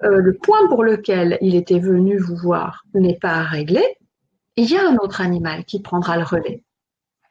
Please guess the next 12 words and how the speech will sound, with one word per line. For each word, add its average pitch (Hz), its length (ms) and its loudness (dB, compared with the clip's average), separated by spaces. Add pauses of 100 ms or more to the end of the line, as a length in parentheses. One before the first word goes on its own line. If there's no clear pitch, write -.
et 202 80 0
qui 226 120 0
vous 196 180 4
amènera 175 440 0
peut-être - 420 -4
par 175 240 -4
d'autres 165 360 -4
biais 214 280 -4 (540)
à 208 80 -4
cette 190 300 -2
compréhension-là. 180 920 -4 (720)
Euh, 160 480 -2